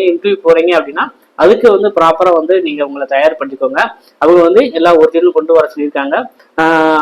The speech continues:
அதெல்லாம் வந்து அவங்க கால் டிக்கெட்ல என்னென்ன சொல்லியிருக்காங்களோ அதுக்கு தேவையான டாக்குமெண்ட் எல்லாமே கரெக்டா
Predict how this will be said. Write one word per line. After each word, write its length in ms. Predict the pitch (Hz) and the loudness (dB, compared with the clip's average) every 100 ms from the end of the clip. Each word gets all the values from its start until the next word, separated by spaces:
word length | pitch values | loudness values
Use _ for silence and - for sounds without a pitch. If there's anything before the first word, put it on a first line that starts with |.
| 147 | 2
அதெல்லாம் 320 | 170 185 202 | 2 4 2
வந்து 320 | 175 214 240 | 0 2 2
அவங்க 240 | 165 160 156 | 2 2 0
கால் 280 | 160 160 | 0 0
டிக்கெட்ல 300 | 147 185 175 | 0 -2 0
என்னென்ன 300 | 156 165 170 165 | 0 2 0 0
சொல்லியிருக்காங்களோ 640 | 156 160 170 156 139 165 - - _ | -2 -2 -2 -2 -2 -4 -4 -8 _
அதுக்கு 280 | 151 160 151 | 0 2 2
தேவையான 420 | 175 190 185 170 | 2 2 2 2
டாக்குமெண்ட் 500 | 143 165 170 165 147 | 2 0 -2 -4 -2
எல்லாமே 240 | 156 160 | -2 -2
கரெக்டா 360 | - - 143 185 | -4 -6 -2 -2